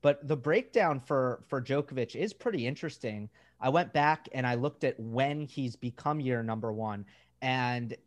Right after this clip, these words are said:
it's not like he had this big, long stretch like Roger Federer did when,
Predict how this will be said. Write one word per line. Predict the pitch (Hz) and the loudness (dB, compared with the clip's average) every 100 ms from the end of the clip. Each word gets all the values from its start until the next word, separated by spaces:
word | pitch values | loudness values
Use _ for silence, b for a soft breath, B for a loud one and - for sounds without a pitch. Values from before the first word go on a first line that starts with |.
| - | -10
it's | 139 - | -8 -2
not | 196 - | -2 0
like | - - | -2 0
he | 151 | -6
had | 123 147 143 139 131 120 b b b - | 0 2 4 4 2 -2 b b b -2
this | 131 127 | -2 -2
big, | 110 143 147 | -2 0 0
long | 120 120 127 135 127 | -2 0 4 4 2
stretch | 120 - - 131 113 - - | -6 -10 -4 -4 -4 -8 -8
like | 117 113 | -6 -4
Roger | 120 120 120 120 | 0 0 0 -4
Federer | - 127 123 117 107 | -4 -2 -2 -2 -4
did | 110 107 | -4 -4
when, | 104 110 | -4 -6